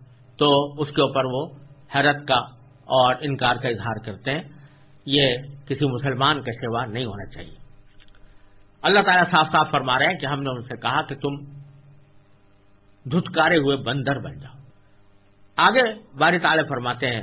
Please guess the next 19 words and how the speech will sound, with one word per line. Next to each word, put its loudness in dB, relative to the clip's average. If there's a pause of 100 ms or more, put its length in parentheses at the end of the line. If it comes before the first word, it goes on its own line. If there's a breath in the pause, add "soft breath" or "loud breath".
(100)
فَجَعَلْنَاهَا 0
نَكَالًا 2
لِمَا 0
بَيْنَ -6
يَدَيْهَا -4 (120)
وَمَا -8
خَلْفَهَا، -12 (1200)
پھر -2
ہم -4
نے -4 (440)
اس -12
واقعے -2
کو -10 (440)
نکال 6
بنا -8 (100)
دیا۔ -20 (1040)
نکال 0
کے -4
معنی -4